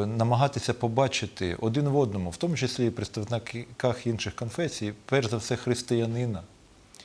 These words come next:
а вже потім інші земні питання.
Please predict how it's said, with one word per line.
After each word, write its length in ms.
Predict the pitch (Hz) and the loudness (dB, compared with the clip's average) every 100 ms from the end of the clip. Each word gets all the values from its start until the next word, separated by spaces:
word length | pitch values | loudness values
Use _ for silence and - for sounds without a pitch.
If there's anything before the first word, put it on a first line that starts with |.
| - - - - | -20 -20 -18 0
а 100 | 107 | 2
вже 160 | 98 | 2
потім 320 | 113 139 127 120 | 2 2 2 0
інші 320 | 139 123 - | 2 2 0
земні 360 | 98 107 110 117 | -2 0 0 0
питання. 540 | 113 - - - - | -4 -8 -10 -10 -12